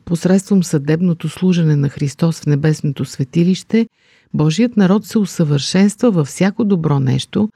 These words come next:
за да вършите неговата воля и бива подготвен за небето. Трето, посредством съда през милениума и последния съд след милениума, всички останали въпроси биват решени завинаги, а грехът и непокаяните грешници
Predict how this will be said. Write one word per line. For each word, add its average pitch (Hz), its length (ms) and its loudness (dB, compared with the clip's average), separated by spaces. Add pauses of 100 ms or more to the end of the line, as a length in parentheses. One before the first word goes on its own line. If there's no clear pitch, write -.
(260)
за 220 180 2
да 202 120 0
вършите 175 460 -2
неговата 180 540 2
воля 135 340 0 (260)
и - 80 2
бива 131 260 0
подготвен 147 580 -4
за 160 160 0
небето. 147 480 0 (520)
Трето, 208 340 0
посредством 156 640 -2
съда 185 440 0
през 190 200 0
милениума 147 800 2
и 175 100 0
последния 170 640 0
съд - 280 -4
след 202 380 0
милениума, 135 680 2 (400)
всички - 400 -4
останали 208 500 2
въпроси 185 460 0
биват 170 340 0
решени 170 440 2
завинаги, 165 680 2 (300)
а 233 180 0
грехът 180 500 -2 (100)
и 214 100 4
непокаяните 165 800 0
грешници 156 720 -2